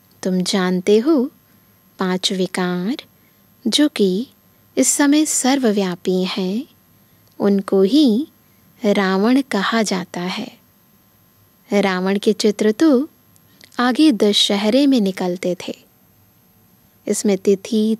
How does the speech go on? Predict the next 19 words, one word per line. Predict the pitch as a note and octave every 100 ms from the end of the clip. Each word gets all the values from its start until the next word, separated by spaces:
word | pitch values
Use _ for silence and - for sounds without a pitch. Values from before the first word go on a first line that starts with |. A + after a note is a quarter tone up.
| -
तारीख | F#3+ F#3+ G3+ G#3+ A3+
भी | A3 A3+ A3 - _ _ _ F#3
डालनी | F#3+ F3+ F#3 G3+
पड़े। | B3+ C4+ C#4 C#4 _ _ _ _ _ _ _ _ _ _ _ _ _ -
इस | D#4+
समय | - A3 A3 F#3+ G3 C#4+ _ -
पतित | A3 C#4+ D#4
का | - A#3+ G#3
विनाश | G3+ F#3+ F#3+ F3+ F3+ D4+ - - - _ _ _ _ _ -
और | G3+
पावन | G3 G3+ F#3+ F#3+ G3
की | G3+ C4 D#4 - _ _ _ -
स्थापना | - - G#3+ G3 G3+ G3+ G#3 A#3 A3+
होती | F#3 - F#3
है। | F#3 B3+ A3+ - _ _ _ _ _ _ _ _ _ _ _ _
तुम | G3+ G3
पतित | G3 F#3+ G3 G3
से | - - G3+
पावन | - F#3 F3+ D#4 A3 C#4+